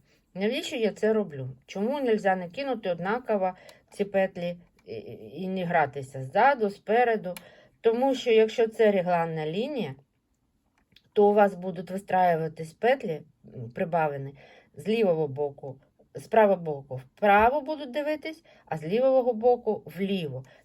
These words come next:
Це буде охайно і красиво. Що ми робимо на ізнанці? Ми прив'язуємо ізнаночними петлями до моменту, е, наших,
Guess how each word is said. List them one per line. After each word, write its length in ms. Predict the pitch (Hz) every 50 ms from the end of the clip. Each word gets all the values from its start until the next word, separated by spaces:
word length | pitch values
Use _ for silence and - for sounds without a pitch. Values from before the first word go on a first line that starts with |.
| _
Це 120 | _ 226 220
буде 300 | 202 208 214 214 170 165 -
охайно 580 | - 165 - - 160 160 170 196 226 254 294 330 339 _ _ - - -
і 280 | 170 185 208 240 247 240 _ _ _ _
красиво. 680 | - - 196 196 - - _ 143 139 131 123 127 127 - _ _ _ - - - _ _ _ _
Що 320 | _ - - - 269 311 359
ми 140 | 359 302 240
робимо 580 | 214 220 220 226 254 247 240 233 233 233 233 - _ _ _ _ _ _ _ _ -
на 140 | 175 180 185
ізнанці? 720 | 190 196 170 156 147 135 131 131 131 131 - _ - - - _
Ми 200 | 175 190 240 302
прив'язуємо 1120 | 320 - 285 254 220 196 196 208 226 240 226 214 214 214 202 202 196 185 180 180 175 175 175 _ _ _ _
ізнаночними 880 | - 170 170 175 175 185 202 208 208 180 170 - - 170 165 156 151 151
петлями 640 | 147 _ - 139 135 135 135 185 202 214 233 269 - - _ _ _ _ _ _ _ _ _ _
до 260 | 170 170 233 262 277
моменту, 720 | 247 208 185 180 190 208 247 285 311 339 339 285 190 170 - - _ _ _ _ _ _ _ _ _ _ _ _ _ _
е, 200 | - 175 165 156
наших, 560 | 165 175 180 180 190 233 233 - 262 254 -